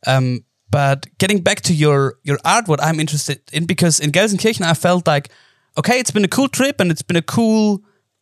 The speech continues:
all in all, a cool setting there and exploring a new city, even if it's not that beautiful, to be honest. But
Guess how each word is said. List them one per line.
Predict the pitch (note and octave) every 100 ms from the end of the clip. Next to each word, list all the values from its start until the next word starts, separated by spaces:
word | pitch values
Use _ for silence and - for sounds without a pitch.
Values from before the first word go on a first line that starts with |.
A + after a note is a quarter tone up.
| _ -
all | A3
in | A#3+
all, | G3
a |
cool | - G3+
setting | - G#3 G3 G3
there | F3 E3+ F3 D#3+
and | C#3+ C3+ C3 B2+ B2+
exploring | C#3+ - D3 C#3
a |
new | C3+ C3
city, | - D#3 D#3 C3+
even | C#3 B2+
if | C3 C3
it's | C3 - - _ _ _ _ _ _ -
not | B2+ D3
that | C3 C#3+ -
beautiful, | C#3 C#3+ C#3 C#3
to | C#3
be | B2+
honest. | C3+ C#3+ C#3 -
But | B2 A#2+ -